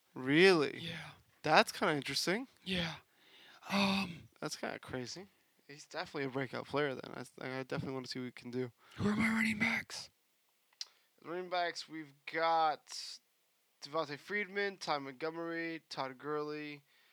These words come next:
Speaker 1: uh, Levon, Le'Veon Bell, David Johnson, and Kareem Hunt.
Speaker 2: West.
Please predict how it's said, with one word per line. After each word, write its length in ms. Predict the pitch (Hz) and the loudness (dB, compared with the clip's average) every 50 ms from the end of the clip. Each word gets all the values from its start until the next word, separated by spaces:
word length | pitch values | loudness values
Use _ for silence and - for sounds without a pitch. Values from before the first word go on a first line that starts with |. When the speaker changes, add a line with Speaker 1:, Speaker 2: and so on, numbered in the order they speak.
| _ _ _ _ _ _ _ _ _ - - | _ _ _ _ _ _ _ _ _ -16 -12
Speaker 1:
uh, 280 | - 127 131 135 127 120 | -8 -6 -6 -4 -6 -6
Levon, 460 | 120 131 127 123 127 120 90 107 123 - _ _ _ _ _ _ _ _ _ _ _ _ _ _ - | -8 -10 -10 -8 -8 -8 -8 -10 -14 -20 _ _ _ _ _ _ _ _ _ _ _ _ _ _ -10
Le'Veon 440 | 143 143 135 135 143 131 131 135 117 | -8 -6 -6 -4 -4 -6 -6 -6 -6
Bell, 320 | 139 147 151 151 151 151 | -2 0 0 0 0 -2
David 300 | 139 143 139 123 127 127 | -4 -6 -10 -10 -10 -8
Johnson, 420 | - 143 143 151 143 - - 139 139 | -6 -4 -4 -4 -6 -6 -8 -8 -10
and 80 | 131 | -10
Kareem 320 | - - 127 127 131 127 110 | -12 -12 -10 -10 -10 -10 -10
Hunt. 440 | 120 120 123 135 _ - - - - _ _ _ _ _ _ _ _ _ _ _ _ _ _ _ _ _ _ _ _ _ _ _ _ _ _ _ _ _ _ _ _ _ _ _ _ - _ _ | -10 -12 -12 -14 _ -18 -18 -18 -20 _ _ _ _ _ _ _ _ _ _ _ _ _ _ _ _ _ _ _ _ _ _ _ _ _ _ _ _ _ _ _ _ _ _ _ _ -20 _ _
Speaker 2:
West. 500 | - 190 190 170 - - - - - - | -4 -4 -2 0 0 -2 -2 -6 -8 -14